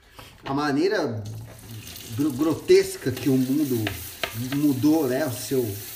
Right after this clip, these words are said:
seu equilíbrio. Então, que a gente gaste o tempo devido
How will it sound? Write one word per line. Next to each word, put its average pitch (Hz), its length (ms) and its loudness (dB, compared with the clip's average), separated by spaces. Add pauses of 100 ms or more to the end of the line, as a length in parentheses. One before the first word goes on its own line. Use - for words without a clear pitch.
(520)
seu 139 140 0
equilíbrio. 139 580 0 (2250)
Então, 165 840 2 (100)
que 180 80 -2
a 156 60 2
gente 185 300 -2
gaste 156 400 -2
o - 20 -6
tempo 160 400 -2
devido 127 600 0